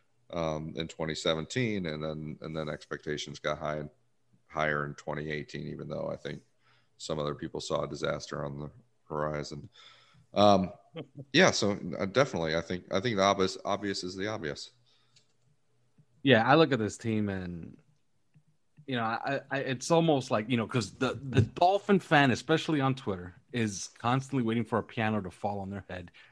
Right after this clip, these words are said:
Speaker 2: And you can't blame them because a piano has consistently fallen on their <laughs> head for the last twenty years, right?
Speaker 1: Yeah, we, we get a lot of pianos.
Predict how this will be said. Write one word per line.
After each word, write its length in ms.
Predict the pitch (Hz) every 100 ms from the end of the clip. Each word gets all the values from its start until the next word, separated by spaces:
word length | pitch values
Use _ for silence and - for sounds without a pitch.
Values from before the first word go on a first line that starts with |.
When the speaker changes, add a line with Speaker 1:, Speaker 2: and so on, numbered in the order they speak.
| _ _ _
Speaker 2:
And 160 | 131 131
you 80 | 127
can't 260 | 143 165 117
blame 320 | 120 151 147
them 120 | 139
because 280 | 120 127 107
a 40 |
piano 400 | 101 - 127 127 113
has 140 | 110
consistently 640 | - 104 139 135 123 110 92
fallen 360 | 113 101 95
on 120 | 95 98
their 140 | 101
<laughs> 80 | -
head 220 | 131 101
for 220 | - 139
the 120 | 123
last 420 | - - - - -
twenty 260 | 117 120
years, 420 | 127 139 98 - - - - - -
right? 340 | 123 170 - _ - _ -
Speaker 1:
Yeah, 180 | 82
we, 200 | 87 113
we 180 | - 117
get 100 | 123
a 40 | 92
lot 160 | 85
of 80 | 82
pianos. 540 | 82 78 73 80 -